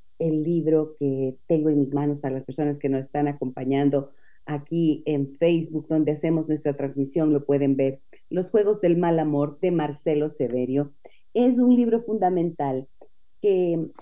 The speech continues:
explica lo que es el amor, la comunicación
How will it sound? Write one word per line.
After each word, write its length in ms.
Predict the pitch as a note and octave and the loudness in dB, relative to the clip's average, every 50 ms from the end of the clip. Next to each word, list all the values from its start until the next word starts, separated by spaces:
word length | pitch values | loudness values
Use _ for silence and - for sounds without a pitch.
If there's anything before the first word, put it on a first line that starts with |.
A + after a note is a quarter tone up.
| - - - - | -20 -20 -8 -4
explica 960 | - G#3 G#3 - - - - - B3 B3+ C4+ B3+ C4+ - - D#3 C#3+ C3 - - - | -4 -4 -4 -6 -18 -18 -8 -4 -2 0 0 0 -2 -4 -6 -8 -8 -8 -12 -12 -10
lo 220 | - D#3+ E3 D#3 D#3+ | -4 -2 -2 0 0
que 140 | - C#3+ D3 | 2 2 2
es 120 | D3+ E3 | 2 2
el 140 | F3+ F#3+ G#3+ | 2 2 2
amor, 340 | A3+ A#3 A3 G3 F#3 E3 C3 | 2 2 2 0 0 0 -2
la 200 | C3+ D3 D3 - | -4 -4 -4 -2
comunicación 920 | - A3 C4+ C#4+ C#4+ C#4 C4+ C#4 G#3+ G#3 G3+ - - G3 F#3 F#3 E3+ - | 0 2 4 4 4 4 2 0 -4 -8 -8 -6 -4 -2 -2 -2 -4 -6